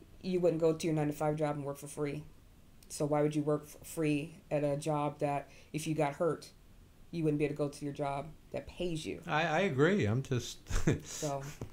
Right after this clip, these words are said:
Speaker 2: You're preaching to the converted.
Speaker 1: <laughs>
Speaker 2: Um, I feel it's an exploitative business. Even, even with the endless ticket sellers, it's, um,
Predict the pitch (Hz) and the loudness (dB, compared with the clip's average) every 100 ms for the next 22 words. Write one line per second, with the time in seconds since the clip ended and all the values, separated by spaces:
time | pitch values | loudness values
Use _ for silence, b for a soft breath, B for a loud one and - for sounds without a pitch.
0 | - 120 143 147 131 143 123 135 120 - | 0 2 8 8 8 6 6 6 6 6
1 | 104 110 139 262 202 247 262 - - B | 6 8 8 8 6 4 2 0 -4 B
2 | B B B B B B - 127 127 127 | B B B B B B -2 6 8 8
3 | 123 123 123 127 - - - - - - | 8 6 2 -6 -14 -20 -20 -20 -20 -20
4 | - - - 135 - 156 151 147 139 123 | -20 -14 -2 0 6 6 6 4 0 0
5 | - - 107 110 107 101 92 98 98 90 | -2 -2 0 2 2 -2 -4 -2 -2 -2
6 | 92 92 - - B B B B 240 240 | -4 -4 -6 -10 B B B B 0 6
7 | 233 202 202 220 214 202 190 180 - - | 6 6 2 4 6 6 2 -4 -10 -20
8 | - 143 151 151 139 135 131 131 131 131 | -18 0 0 2 0 2 0 0 0 2
9 | 117 101 - 123 - 98 - 101 95 87 | 2 0 0 -2 0 -6 -4 -2 -2 -2
10 | 85 82 104 95 - - 101 95 95 95 | -6 -8 -8 -8 -8 -6 -2 0 0 -2
11 | 95 92 | -2 -4